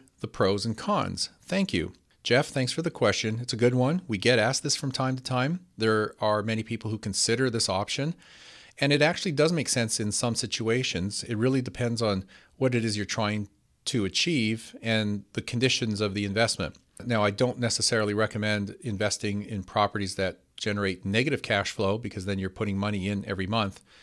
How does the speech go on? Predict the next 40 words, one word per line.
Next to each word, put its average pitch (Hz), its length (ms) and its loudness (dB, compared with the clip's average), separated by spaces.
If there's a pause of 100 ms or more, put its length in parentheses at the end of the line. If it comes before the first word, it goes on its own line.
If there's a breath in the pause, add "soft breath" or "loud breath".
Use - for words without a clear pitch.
(360 loud breath)
But 123 400 4
there 117 200 2
are 120 160 6
situations 104 600 -2
where 101 160 0
it 90 140 -2
does 143 240 2
make 95 180 0
sense, 85 380 -4
and 95 120 -4
we're 101 80 -4
gonna 107 140 -4
talk - 280 0
about 92 180 -2
that 98 340 0
briefly 95 380 -6
here 101 160 -4
in 98 80 -2
a 98 60 -2
minute. 110 280 0 (340)
I 110 80 -2
wanna 120 220 4
start 131 260 4
off 113 220 6
by 107 80 0
giving 110 300 -2
you 107 340 -2
an 101 100 -6
actual 101 380 -2
example, 95 640 -4 (720 loud breath)
a 104 120 0
hypothetical 107 600 2
example, 98 340 -4
but 95 320 -2
to - 100 -8
show - 220 0
you 104 160 -2
the 92 80 -4
numbers 98 340 -2
and 95 140 -6